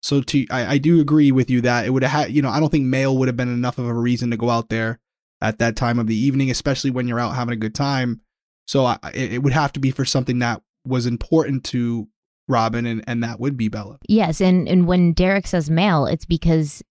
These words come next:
Speaker 2: these texts that, that Robin sent Wayne, and it's actually, <laughs> it's kinda complicated, but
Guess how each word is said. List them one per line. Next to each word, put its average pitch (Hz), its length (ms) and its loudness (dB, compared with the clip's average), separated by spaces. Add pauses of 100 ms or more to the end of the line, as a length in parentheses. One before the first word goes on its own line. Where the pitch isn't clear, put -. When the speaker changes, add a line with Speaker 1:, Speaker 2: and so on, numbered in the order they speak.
(120)
Speaker 2:
these 151 340 0
texts - 720 -6 (160)
that, 151 320 0 (140)
that 156 240 -2
Robin 165 360 0
sent 151 540 -2
Wayne, 185 260 2
and 180 160 2
it's 180 120 2
actually, 180 400 0
<laughs> - 60 -8
it's - 260 0
kinda 254 240 0
complicated, 160 640 0
but 156 180 2